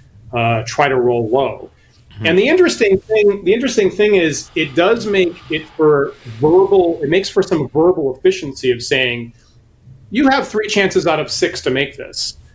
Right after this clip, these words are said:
Speaker 1: And that immediately means roll a three or lower. And so
Speaker 2: Hmm.
Speaker 1: your, your probability is the same as your target number under the roll low. So for me, now it's, well, normally you would have a two in six chance.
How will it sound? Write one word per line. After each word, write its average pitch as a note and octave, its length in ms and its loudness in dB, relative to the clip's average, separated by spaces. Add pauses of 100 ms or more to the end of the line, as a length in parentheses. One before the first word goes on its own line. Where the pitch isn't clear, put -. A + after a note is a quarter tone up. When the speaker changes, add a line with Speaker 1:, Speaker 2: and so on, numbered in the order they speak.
(280)
Speaker 1:
And E3 120 4
that F3+ 120 2
immediately F#3+ 500 2
means E3+ 460 0
roll E3 400 2
a D#3 40 -4
three C#3+ 320 -4
or B2+ 140 2
lower. B2+ 480 -2 (300)
And C3 120 -4
so C#3 440 2
Speaker 2:
Hmm. - 100 -18
Speaker 1:
your, C#3 340 2 (180)
your C#3 120 2
probability E3 800 2 (120)
is B2+ 200 -6
the C3 80 -2
same E3 480 -2
as B2+ 360 -2
your B2 100 -2
target E3+ 460 -2
number A2+ 420 -16 (520)
under C#3 220 2
the B2+ 100 2
roll B2 300 2
low. C3 380 0
So C3 240 0
for C3+ 180 -2
me, C#3+ 640 2 (360)
now C3 380 0
it's, C3 300 -2
well, E3 180 2
normally A#3+ 920 2
you F#3 100 2
would F#3+ 100 6
have F3+ 140 2
a E3+ 60 -2
two A3 180 -2
in G3 80 2
six F3+ 240 -2
chance. D3 600 -4